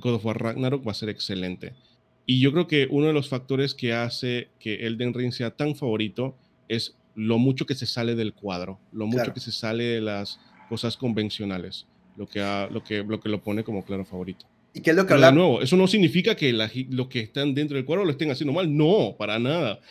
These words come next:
Speaker 1: Es como, es como God of War del dos mil dieciocho. Ese juego no innovó demasiado en ninguno de sus aspectos, pero todo lo hizo doce de diez. Todo lo hizo increíble.
Speaker 2: Exacto.
Speaker 1: Entonces,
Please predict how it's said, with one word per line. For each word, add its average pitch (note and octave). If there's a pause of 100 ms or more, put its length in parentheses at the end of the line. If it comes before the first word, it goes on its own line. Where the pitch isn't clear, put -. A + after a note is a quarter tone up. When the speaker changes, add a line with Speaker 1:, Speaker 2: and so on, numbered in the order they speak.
Speaker 1:
Es B2
como, F3 (180)
es C3
como F3+
God D3+
of C#3
War D#3
del E3
dos C3
mil D3
dieciocho. C3 (140)
Ese C#3+
juego G#3
no F3
innovó F3
demasiado D3+
en B2
ninguno B2
de D#3
sus -
aspectos, C3
pero A2
todo F3
lo C#3+
hizo D3 (440)
doce F3
de B2+
diez. C#3
Todo E3+
lo D#3+
hizo D#3
increíble. C#3
Speaker 2:
Exacto. A#2
Speaker 1:
Entonces, B2+